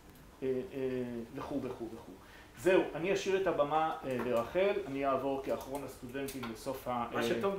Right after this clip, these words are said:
Speaker 2: בשמאות רכוש, שאין השבחת יתר.
Speaker 1: יש, בוודאי שיש.
Speaker 2: לא, אבל כאילו, ארמון של ארבע מאות מטר
Speaker 1: בוודאי שיש.
Speaker 2: נשרף,
Speaker 1: כן.
Speaker 2: אז, אה,
Speaker 1: אה.
Speaker 2: אנחנו צריכים לדרוש את
Speaker 1: אז
Speaker 2: מה,
Speaker 1: לצורך
Speaker 2: את
Speaker 1: העניין זה
Speaker 2: העלות.
Speaker 1: תעתיק, אם אתה רוצה.
Speaker 2: את העת-,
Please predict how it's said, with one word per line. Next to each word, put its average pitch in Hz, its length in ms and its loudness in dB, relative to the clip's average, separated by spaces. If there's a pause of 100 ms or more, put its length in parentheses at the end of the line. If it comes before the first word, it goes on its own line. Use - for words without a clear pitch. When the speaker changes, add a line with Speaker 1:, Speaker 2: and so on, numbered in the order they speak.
(640)
Speaker 2:
בשמאות 160 420 -2
רכוש, - 400 -2
שאין 156 180 2
השבחת 156 400 2
יתר. 160 260 0 (760)
Speaker 1:
יש, - 480 6 (180)
בוודאי 151 320 4
שיש. - 400 -6
Speaker 2:
לא, 160 240 10
אבל 113 180 0
כאילו, 135 580 -2 (500)
ארמון 175 600 6
של 165 180 6
ארבע 151 220 4
מאות 165 160 6 (100)
מטר 156 380 4 (300)
Speaker 1:
בוודאי 147 300 6
שיש. 160 160 4
Speaker 2:
נשרף, 170 440 10 (260)
Speaker 1:
כן. 165 200 8
Speaker 2:
אז, 180 60 6
אה, 185 400 12
Speaker 1:
אה. - 340 12
Speaker 2:
אנחנו 190 260 8
צריכים 190 280 2
לדרוש 196 400 4
את 190 80 2
Speaker 1:
אז 151 100 2
Speaker 2:
מה, 175 100 8
Speaker 1:
לצורך 214 200 12
Speaker 2:
את - 40 10
Speaker 1:
העניין 202 260 12
זה - 60 12
Speaker 2:
העלות. - 120 12
Speaker 1:
תעתיק, 190 500 12
אם 151 120 0
אתה 147 140 4
רוצה. 151 340 8
Speaker 2:
את 165 60 12
העת-, 160 280 12